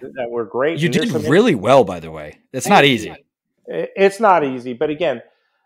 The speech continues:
Speaker 1: I've been on stage for years.
Speaker 2: Sure.
Speaker 1: Uh, talking, and the,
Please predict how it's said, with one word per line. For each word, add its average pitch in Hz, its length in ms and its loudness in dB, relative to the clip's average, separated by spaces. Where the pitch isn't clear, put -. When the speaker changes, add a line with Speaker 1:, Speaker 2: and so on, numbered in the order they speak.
Speaker 1:
I've 151 120 -2
been 175 120 2
on 165 180 4
stage 143 460 -2
for 113 200 -14
years. 104 400 -8
Speaker 2:
Sure. 78 400 -10
Speaker 1:
Uh, 120 520 -12
talking, 131 800 -2
and 113 520 -6
the, 117 200 -8